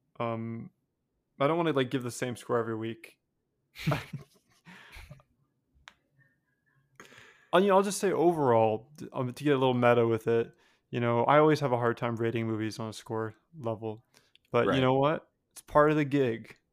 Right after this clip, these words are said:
Speaker 1: It's, it's what we're doing
Speaker 2: Yeah.
Speaker 1: here.
Speaker 2: Uh-huh.
Speaker 1: Um, I think I would also just give it a, you know what?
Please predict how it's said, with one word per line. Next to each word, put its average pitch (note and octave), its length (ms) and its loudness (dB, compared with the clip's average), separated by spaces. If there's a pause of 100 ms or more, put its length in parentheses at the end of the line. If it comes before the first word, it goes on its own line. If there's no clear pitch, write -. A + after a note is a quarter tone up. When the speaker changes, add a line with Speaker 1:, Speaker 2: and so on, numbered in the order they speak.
(440)
Speaker 1:
It's, - 160 -20
it's - 140 -20
what D#3 140 0
we're D3 80 0
doing C#3 220 2
Speaker 2:
Yeah. A2 180 4
Speaker 1:
here. A2 240 -8 (400)
Speaker 2:
Uh-huh. A2+ 320 -2
Speaker 1:
Um, A#2 460 -2 (1900)
I D#3 120 -4
think A#3+ 240 -4
I A#3 80 0
would G#3 160 0
also F#3 300 -2
just - 320 -10
give D#3+ 160 -4
it D#3 100 0
a, C#3+ 320 0 (2000)
you A3 80 0
know C#4 140 4
what? C#4+ 300 0